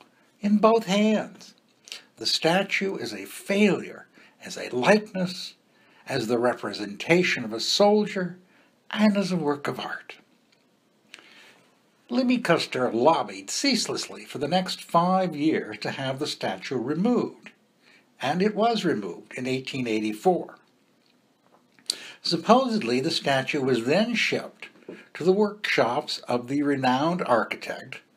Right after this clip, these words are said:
Stanford White in New York City. White was to remove the head from the statue, which would then be displayed as a bust.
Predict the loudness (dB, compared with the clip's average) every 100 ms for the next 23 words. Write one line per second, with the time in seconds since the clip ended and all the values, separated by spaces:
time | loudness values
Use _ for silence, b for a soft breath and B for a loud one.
0 | _ _ b b b -10 -2 0 0 0
1 | -6 -4 4 4 4 -4 -18 -6 0 2
2 | 2 0 -2 0 4 2 0 -14 _ _
3 | _ _ _ _ _ B B B B B
4 | 2 4 4 2 0 0 0 -2 2 0
5 | 0 2 4 4 2 0 -2 0 0 0
6 | -2 -2 0 0 0 0 -2 -10 -10 -12
7 | -4 -4 -2 -2 -2 0 2 2 2 0
8 | -2 0 0 0 -2 -4 -4 -6 -10 -4
9 | 0 2 4 4 2 -8 -12